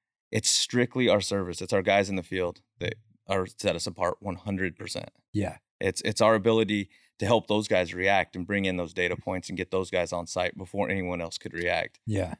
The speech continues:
Speaker 1: So it's keeping these things pristine. And that's the question you asked earlier. Do we, um, rent? Do we sell? Do we lease? Everything and all in between. But I'll tell you on the sales side,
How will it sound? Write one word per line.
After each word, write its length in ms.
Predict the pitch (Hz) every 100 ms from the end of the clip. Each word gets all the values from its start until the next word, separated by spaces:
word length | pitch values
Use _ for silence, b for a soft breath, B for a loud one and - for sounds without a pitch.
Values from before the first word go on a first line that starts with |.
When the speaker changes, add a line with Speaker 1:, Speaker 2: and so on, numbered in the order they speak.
| -
Speaker 1:
So 160 | 101
it's 120 | 101
keeping 260 | - 135 139
these 160 | 127 -
things 200 | 113 104
pristine. 520 | 87 87 113 110 92
And 100 | 98
that's 240 | 101 - - _ _
the 80 | 107
question 360 | - 120 - 110
you 60 | 101
asked 220 | 90 110
earlier. 300 | 107 101 98
Do 80 | 90
we, 120 | 92 90 92 -
um, 380 | 92 87 87 92
rent? 220 | 95 -
Do 80 | 95
we 80 | 87
sell? 320 | - 95 90
Do 100 | 87
we 100 | 87
lease? 420 | 92 95 - - _ _ _ _ _ _ _ 107
Everything 440 | 107 104 110 101
and 80 | 101
all 240 | - 104 104
in 80 | 92
between. 420 | 90 110 110 92
But 80 | 92
I'll 60 |
tell 180 | - 107
you 120 | 98
on 80 | 92
the 60 | 87
sales 400 | - 98 98 -
side, 380 | 104 104 107